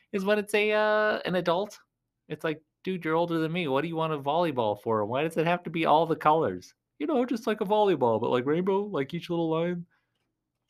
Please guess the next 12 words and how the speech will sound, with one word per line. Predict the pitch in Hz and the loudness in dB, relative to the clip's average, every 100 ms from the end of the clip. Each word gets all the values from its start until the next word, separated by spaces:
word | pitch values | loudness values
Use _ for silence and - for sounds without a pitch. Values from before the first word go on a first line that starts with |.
| _ - | _ -8
I | 104 | -8
tried, | - 113 139 113 - - | -2 0 2 0 -4 -4
and | 120 | 0
I | 127 | 0
shouldn't | 120 156 131 | 0 -2 0
have | 104 | -2
tried. | - 117 107 95 | 2 2 2 4
I | 123 127 113 113 - | 4 4 0 -6 -4
had | 117 104 | -4 -2
nothing | 120 120 117 | -2 0 0
to | 107 | 2
do. | 110 101 | 2 0